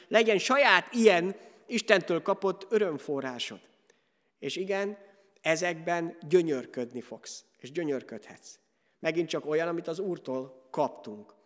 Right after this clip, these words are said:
Lehet, hogy valaki ezt fel se ismeri, de akkor is az Úrtól van ez, hogy mindezt megtapasztaljuk. És igen, ezután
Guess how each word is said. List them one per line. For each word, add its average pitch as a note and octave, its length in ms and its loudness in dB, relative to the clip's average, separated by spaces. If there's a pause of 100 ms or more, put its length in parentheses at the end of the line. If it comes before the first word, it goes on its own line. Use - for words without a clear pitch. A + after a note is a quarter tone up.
(140)
Lehet, F3+ 220 2
hogy E3 100 -4
valaki E3 300 -2
ezt E3 140 -4
fel F3+ 220 2
se - 140 -4
ismeri, F3+ 600 -2
de F#3 100 0
akkor F3+ 280 -2
is B2 120 -8
az B2 140 -8
Úrtól A#2+ 500 -8
van A2+ 200 -12
ez, G2+ 180 -16 (360)
hogy C#3 320 0
mindezt E3+ 380 2
megtapasztaljuk. A#2 960 -6 (180)
És F3 160 0
igen, G#3+ 420 2 (760)
ezután G3 640 2